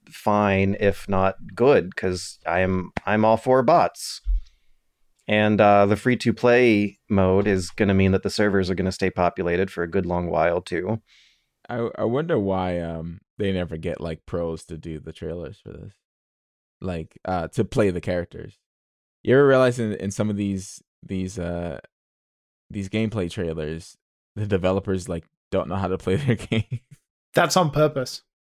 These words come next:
Speaker 2: It's on purpose?
Speaker 3: Y-, it's like a golden rule. You cannot be too good in your own trailer. That makes the game look easy.
Speaker 2: Ah,
Speaker 3: You
Speaker 2: okay.
Speaker 3: purposely have to make it look like a player is playing a game. Therefore,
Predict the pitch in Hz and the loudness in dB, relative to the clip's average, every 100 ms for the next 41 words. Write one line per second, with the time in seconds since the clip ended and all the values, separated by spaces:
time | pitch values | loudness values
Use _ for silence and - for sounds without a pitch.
0 | - - 131 127 117 113 127 165 160 - | -6 0 2 4 4 4 4 2 0 -16
1 | - 175 214 208 180 185 185 180 170 143 | -6 -4 2 4 4 4 2 2 0 2
2 | 165 165 147 147 143 131 120 _ 143 151 | 6 6 4 2 0 0 -4 _ -4 -2
3 | - 160 160 160 156 - _ _ _ _ | -2 0 2 4 4 2 _ _ _ _
4 | _ _ - 131 170 151 - 190 190 170 | _ _ -6 2 4 4 2 4 6 6
5 | 180 151 151 143 147 151 143 160 151 135 | 6 4 2 0 0 -2 2 2 4 2
6 | 123 135 147 143 - 143 135 127 123 127 | 2 -2 -2 -4 -2 -4 -4 -6 -6 -6
7 | 117 110 _ _ _ _ _ _ _ - | -6 -12 _ _ _ _ _ _ _ -8
8 | 85 85 90 98 101 104 104 104 101 98 | -4 0 0 2 2 2 0 0 0 -2
9 | 90 85 78 69 65 - - 95 156 - | -4 -6 -10 -12 -14 -16 -10 0 0 4
10 | 175 190 196 180 180 165 160 156 151 151 | 4 4 2 2 4 4 2 2 2 2
11 | 147 175 160 156 143 - 147 135 143 143 | 0 -4 0 0 0 -2 -2 -2 0 -2
12 | 139 151 143 143 135 - - 143 143 131 | 0 2 2 2 -2 -10 -4 -2 -2 -2
13 | 127 131 120 123 143 147 139 147 139 135 | -4 -4 -6 -2 2 4 4 6 6 4